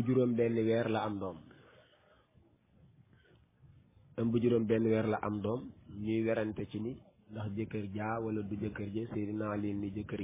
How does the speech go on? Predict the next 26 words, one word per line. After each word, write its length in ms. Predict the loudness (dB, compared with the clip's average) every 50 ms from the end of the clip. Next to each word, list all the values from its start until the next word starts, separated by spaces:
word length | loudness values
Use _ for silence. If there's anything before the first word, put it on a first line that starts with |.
| -4 -2
jaa, 300 | 0 0 0 0 -2 -6
ndax 180 | -4 -4 -2 -2 -2 -4 -6 -14 -20 -20 -18 -14 -12 -12 -10 -10 -12 -12 -14 -16 -14 -10
sama 180 | -8 -6 -4 -2
jabar 260 | 0 0 0 0 0
dama 140 | -2 -4 -4
ko 100 | -4 -4
takkee 240 | -4 -4 -2 -2 -2
léegi 280 | 0 0 0 0 0
juróom 200 | 0 0 0 2
benn 180 | 2 2 2 2
weer, 220 | 2 2 2 0
mënuma 340 | 2 0 2 2 4 4 4
ko 80 | 4 4
fay 160 | 4 4 2 2
jur. 140 | 0 -2 -2 -4 -6 -12 -14 -16 -16 -18 -18 -18 -20 -20 -20 -20 -20 -20 -20 -20 _ _ _ _ _ _ -10 -8
Su 60 | -4
boobaa 480 | 0 2 2 4 4 4 2 2 0 -4 -10 -18 -20 -20 _ _ _ _ _ _ _ _ _ _ _ _ _ _ _ -6
Seydina 380 | -2 -2 0 0 2 2 2 2
Ali 200 | 2 0 0 0
nee 160 | 0 0 0
na 80 | -2 -2
ko 120 | -2 -2
mën 160 | 0 0 0
nga 100 | 0 0
ko 120 | -2 -4 -4
jur, 200 | -6 -8 -10 -12